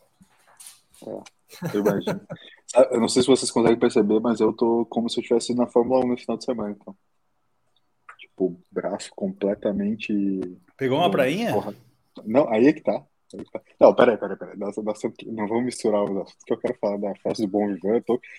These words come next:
Speaker 1: ô, Tobi, eu fui convidado. Fui convidado pra festa surpresa do, do Tobi.
Speaker 2: Fosse
Speaker 1: Infelizmente,
Speaker 2: convidado?
Speaker 1: pra mim, fui, fui convidado. Infelizmente, pra mim, tava meio pegado.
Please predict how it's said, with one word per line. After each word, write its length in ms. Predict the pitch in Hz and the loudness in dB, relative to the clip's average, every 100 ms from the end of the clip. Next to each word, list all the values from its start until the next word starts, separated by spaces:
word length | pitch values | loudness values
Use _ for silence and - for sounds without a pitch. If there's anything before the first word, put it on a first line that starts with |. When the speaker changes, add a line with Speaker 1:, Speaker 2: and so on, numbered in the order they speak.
| _ | _
Speaker 1:
ô, 100 | - | 2
Tobi, 220 | 139 123 95 | 6 6 4
eu 80 | |
fui 120 | - - | -4 -4
convidado. 520 | 107 117 147 135 120 - _ _ | -2 4 4 4 0 -6 _ _
Fui 80 | - 90 | -18 -14
convidado 260 | 95 120 | -4 -4
pra 140 | 135 - | -2 -8
festa 400 | - 90 - 90 | -6 -10 -8 -12
surpresa 460 | - 82 - 85 85 | -10 -12 -10 -10 -10
do, 260 | 82 80 82 85 | -12 -14 -16 _
do 100 | - - | -20 -20
Tobi. 160 | - _ _ _ _ _ _ _ _ - | -20 _ _ _ _ _ _ _ _ -4
Speaker 2:
Fosse 140 | 165 | 0
Speaker 1:
Infelizmente, 480 | 185 165 117 113 107 | 4 6 4 2 0
Speaker 2:
convidado? 220 | 110 104 | 0 -4
Speaker 1:
pra 100 | _ _ _ _ _ - | _ _ _ _ _ -20
mim, 60 | - | -6
fui, 240 | - 135 113 | 0 0 0
fui 100 | 95 | -6
convidado. 320 | 104 104 107 | -4 -2 -2
Infelizmente, 460 | 127 120 139 123 127 | -4 0 0 0 -2
pra 100 | 120 | -2
mim, 100 | 110 | 0
tava 180 | 120 113 | -2 -2
meio 160 | - | -2
pegado. 540 | 113 95 95 123 117 | -2 -2 0 -2 -2